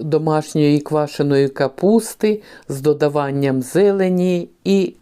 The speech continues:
ароматної олії. Сказати, що це смачно, це нічого не сказати.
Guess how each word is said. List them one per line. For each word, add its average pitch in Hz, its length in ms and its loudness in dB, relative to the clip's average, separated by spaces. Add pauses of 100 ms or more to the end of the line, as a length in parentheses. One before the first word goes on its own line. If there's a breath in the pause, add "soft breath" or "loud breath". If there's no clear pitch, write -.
(120)
ароматної 135 840 0
олії. 123 680 0 (460 soft breath)
Сказати, 202 580 -2
що 202 200 -4
це 180 160 -2
смачно, 196 800 -2 (120)
це 156 240 0
нічого 156 840 0 (380 loud breath)
не 143 140 2
сказати. 131 840 -2